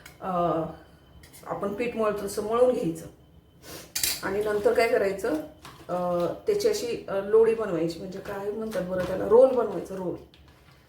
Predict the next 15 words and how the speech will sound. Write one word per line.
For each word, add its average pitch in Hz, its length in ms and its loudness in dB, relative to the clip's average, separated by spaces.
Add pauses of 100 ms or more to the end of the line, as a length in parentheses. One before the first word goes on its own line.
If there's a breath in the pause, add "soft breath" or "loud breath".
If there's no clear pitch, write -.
(200 soft breath)
आणि 196 320 -4
तो 208 180 4
रोल 220 260 6
बनवलेला 220 520 -2
असतो 220 260 -8
ना, 196 120 -10 (340)
तो 233 60 4
उकडायला 220 460 6
ठेवायचा 170 360 -2
चाळणीमध्ये, 175 800 -4 (180)
जसं 190 200 -4
की - 120 0
आपण 196 200 0
आळूवड्या 220 480 6
उकडतो. 165 600 -6